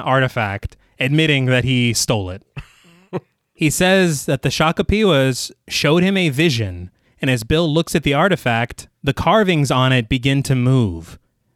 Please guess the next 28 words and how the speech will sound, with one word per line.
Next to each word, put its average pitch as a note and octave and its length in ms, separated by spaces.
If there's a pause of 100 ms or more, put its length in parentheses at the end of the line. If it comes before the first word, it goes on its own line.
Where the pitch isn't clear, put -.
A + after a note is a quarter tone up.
(120)
Everything F3+ 360
gets E3 140
a D#3 60
little D#3 300
warped, C#3 540
and C#3 160
in, B2+ 300
Bill E3 380
says C#3+ 220
that C3+ 120
he B2+ 60
feels C3+ 320
funny. G2+ 400 (340)
Mike C#3 220
explains D#3 520
that C3+ 140
a B2+ 60
native D3+ 380
shaman E3+ 520
took - 240
him E3+ 200
in D3+ 380 (260)
and B2+ 200
fed - 240
him F#3 260
their B2+ 580 (100)
sacred F#3+ 680
maturin, C#3 840